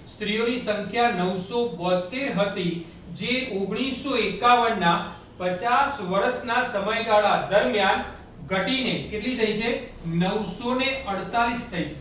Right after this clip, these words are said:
એટલે ઘટાડો કહીએ તો કેટલો થયો છે? ચોવીસ નો ઘટાડો થયો છે આ સમયગાળા દરમિયાન. તમારે એવું લખ-, અહીંયા કરવાનું નથી હો દીકરાઓ કશું. આકૃતિમાં દોર્યા પછી વિશ્લેષણ માટે બોલી રહ્યો છું.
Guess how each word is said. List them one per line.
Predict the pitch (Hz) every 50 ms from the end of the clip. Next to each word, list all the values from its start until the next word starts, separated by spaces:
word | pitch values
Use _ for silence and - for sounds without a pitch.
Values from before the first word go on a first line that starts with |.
| - - - - - - - - -
એટલે | 240 247 247
ઘટાડો | 247 - 190 185 175 - 196 254 - 330 -
કહીએ | - 285 233 233 233 226 190 160 -
તો | 170
કેટલો | 170 - 220 214 269 277
થયો | 277 262 240 240 240 240 247 240
છે? | 240 247 254 - - - - - - - -
ચોવીસ | - 240 240 240 240 233 220 220 269 302 - - - -
નો | 254 269 277 277
ઘટાડો | 277 240 233 240 233 233 233 226 226 -
થયો | 190 185 175
છે | - - - 143 - -
આ | - 214 247 269 285 254
સમયગાળા | - - 233 226 226 240 233 233 226 214 214 214 214
દરમિયાન. | 214 202 180 170 - - - - - - - - - - - - - - - -
તમારે | 208 190 190 196 208 214 220 226 233 233 240
એવું | 247 233 226 226 226 208
લખ-, | 196 190 190 190 -
અહીંયા | - 208 208 214 240 240
કરવાનું | - 202 202 185 196 214 226 233 247 262 254 254
નથી | 240 247 254
હો | 311 311
દીકરાઓ | 311 - - 254 240 233 220 202
કશું. | - - - - - - - - - - - - - - - 180
આકૃતિમાં | 175 170 196 196 180 190 175 160 147 147
દોર્યા | 165 175 190 196 202 202
પછી | - - - - -
વિશ્લેષણ | 180 175 185 220 247 247 254 254 254
માટે | 240 220 220 220
બોલી | 214 196 185 190 190
રહ્યો | 180 180 175 175
છું. | 175 180 208 208